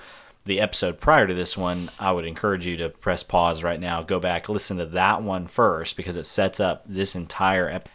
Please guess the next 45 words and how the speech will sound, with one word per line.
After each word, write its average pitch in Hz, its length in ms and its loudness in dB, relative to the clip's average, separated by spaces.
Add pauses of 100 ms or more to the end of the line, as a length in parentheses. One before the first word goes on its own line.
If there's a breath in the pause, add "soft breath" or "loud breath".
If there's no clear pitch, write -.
uh, 87 300 0
and 95 200 -2
then, 92 220 -2
yeah, 90 160 0
so 101 160 -2
today 101 380 2
we're 92 160 -2
gonna 90 160 -4
go 87 180 -2
through 85 560 -4 (380 loud breath)
the, 85 560 -2
the 92 180 -4
last 85 340 0
seven 87 500 4
out 87 240 -2
of 82 80 -6
nine 82 280 -2
on 80 80 -6
the 80 60 -6
list 80 360 -4
that 82 100 -2
we 80 120 -6
didn't 80 460 -4
cover 78 340 -2
last 73 320 -4
time. - 280 -12 (280)
So, - 440 8 (1000)
uh, 101 380 4
oh, 110 160 4
also, 92 520 2 (360 loud breath)
one 92 200 0
thing 87 200 -2
that 82 80 -6
we 85 80 -6
started 85 360 2
on 82 100 -2
the 80 60 -2
last 82 280 0
one 82 140 -4
that 82 100 0
I'm 80 120 -2
hoping 82 340 0
to 78 80 -10
continue 80 560 -2
is 76 360 -4